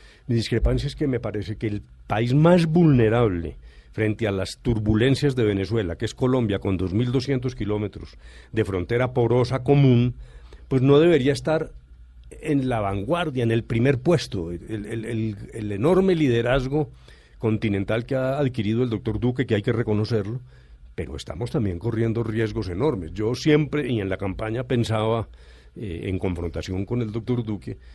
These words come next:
Colombia debe ir en el grupo puntero,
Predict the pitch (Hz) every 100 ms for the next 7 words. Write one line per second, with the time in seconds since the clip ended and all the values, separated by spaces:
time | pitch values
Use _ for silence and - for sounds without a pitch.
0 | - - - - - - 90 87 110 160
1 | 160 156 170 160 175 185 190 - - -
2 | - 135 107 92 92 110 151 170 - 180
3 | - - - - - - 117 104 160 170
4 | 98